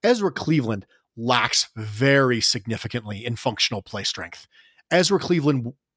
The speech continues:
is a great athlete who just isn't strong enough. He gets bowled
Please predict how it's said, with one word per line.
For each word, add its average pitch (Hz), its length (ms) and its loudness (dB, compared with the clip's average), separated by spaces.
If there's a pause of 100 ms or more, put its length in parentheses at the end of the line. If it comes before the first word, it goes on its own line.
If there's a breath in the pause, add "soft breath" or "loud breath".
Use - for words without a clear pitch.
(180)
is 131 180 4
a 117 60 0
great 113 420 0
athlete 147 480 2 (680)
who 151 140 2
just 143 240 0
isn't 139 280 0
strong 107 320 -2
enough. - 320 -12 (460 soft breath)
He 190 340 2
gets 135 480 0 (260)
bowled 110 680 0